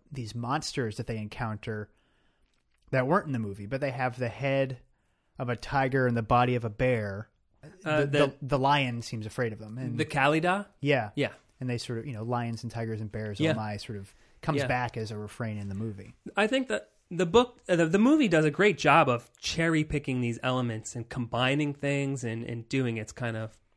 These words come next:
Speaker 2: own thing with it while
Speaker 1: Mm-hmm.
Speaker 2: still r-, remaining true to what the book was. 'Cause, you know, the character speaks, uh, similarly in, in the movie. Um, but
Speaker 1: Yeah.
Speaker 2: that, that's what I loved about the book, is the way the characters spoke. It was almost like,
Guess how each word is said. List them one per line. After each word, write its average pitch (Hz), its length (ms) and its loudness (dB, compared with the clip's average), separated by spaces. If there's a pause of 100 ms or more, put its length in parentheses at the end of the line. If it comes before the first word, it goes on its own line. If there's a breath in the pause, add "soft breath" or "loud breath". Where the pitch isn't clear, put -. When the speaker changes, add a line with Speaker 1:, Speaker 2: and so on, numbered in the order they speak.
Speaker 2:
own 127 240 -2
thing 120 280 -4
with 110 200 -10
it 117 120 -12 (140)
while 131 180 4
Speaker 1:
Mm-hmm. 143 100 2
Speaker 2:
still 147 340 4 (800 soft breath)
r-, 151 160 -6
remaining 165 400 4
true 165 360 2
to 135 160 -4
what 123 200 0
the 120 80 -6
book 113 280 -6
was. 127 320 0
'Cause, 143 260 -4 (260)
you 180 120 -6
know, 139 180 -4 (120)
the 156 100 -6
character 196 420 -2
speaks, - 640 -4 (160)
uh, 131 160 0
similarly 127 640 -4
in, 117 440 -6
in 135 120 -4
the 123 60 -4
movie. 143 380 -4 (640 soft breath)
Um, 127 260 -12 (140)
but 160 100 2
Speaker 1:
Yeah. 170 160 4
Speaker 2:
that, 175 80 -8
that's 254 180 0
what 294 120 6
I 156 80 8
loved 131 340 0
about 117 260 -2
the 123 80 -8
book, 117 340 -10
is 117 200 -10
the 120 120 -4
way 117 220 -2
the 110 80 -6
characters 113 440 -10
spoke. - 500 -12
It 135 80 -4
was 135 160 -2 (180)
almost 175 320 2
like, 139 300 2